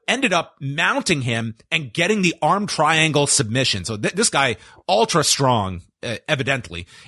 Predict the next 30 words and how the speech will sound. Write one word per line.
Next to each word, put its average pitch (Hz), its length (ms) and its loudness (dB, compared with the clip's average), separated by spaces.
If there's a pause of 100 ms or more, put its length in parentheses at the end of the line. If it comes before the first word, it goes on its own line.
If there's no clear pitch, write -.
and 123 220 -2
submits 147 400 0
Jamie 160 280 -2
Pickett 123 440 -6
at 110 200 -6
two 190 220 -6
fifty-four 127 720 0 (280)
of 131 140 0
the 123 80 -2
first 143 340 -2
round. 123 380 0 (240)
Now, 120 220 -2
afterwards, 127 640 0 (380)
Jamie 208 320 0
Pickett's, - 540 -2
um, 113 420 0
team 165 540 2 (380)
is 135 100 -2
apparently 226 400 0
going 170 220 2
to - 80 -2
file 190 420 2
an 151 80 2
appeal 131 580 -2 (140)
with 135 200 -2
the 147 100 2
Nevada 147 400 0
Commission, 127 520 -2 (240)
uh, 110 180 0
to - 140 0